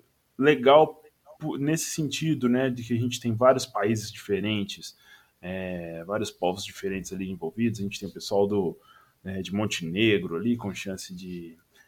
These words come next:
de, de se classificar, e não é uma coisa que a Espanha tá sempre dominando igual a, igual a Euroliga, que tem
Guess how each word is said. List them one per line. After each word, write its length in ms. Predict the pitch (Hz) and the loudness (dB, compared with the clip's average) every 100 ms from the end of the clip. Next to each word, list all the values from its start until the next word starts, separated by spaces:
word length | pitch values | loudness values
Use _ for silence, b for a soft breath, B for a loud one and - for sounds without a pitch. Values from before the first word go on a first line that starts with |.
| b - _ | b -20 _
de, 220 | 95 92 | -12 -12
de 100 | 82 | -12
se 120 | - | -8
classificar, 400 | 107 104 - 120 | -4 -4 -4 -2
e 60 | 139 | 0
não 120 | 143 | 4
é 60 | 156 | 6
uma 140 | 156 | 6
coisa 340 | 151 151 143 | 4 2 4
que 320 | 139 147 135 120 | 0 2 4 6
a 200 | 113 110 | 4 2
Espanha 480 | 110 - 120 117 | 0 0 2 4
tá 160 | 117 120 | 4 0
sempre 320 | - 123 113 | 2 -2 -2
dominando 600 | 117 120 117 110 120 113 | 0 2 4 2 2 2
igual 500 | 104 110 110 104 85 | 2 4 4 4 2
a, 440 | 98 98 95 87 95 | -4 -4 -4 -4 -6
igual 260 | 104 113 | 0 2
a 60 | 113 | 4
Euroliga, 480 | 110 101 110 120 110 | 4 4 2 0 -2
que 80 | - | -8
tem 420 | 110 107 101 | -6 -4 -6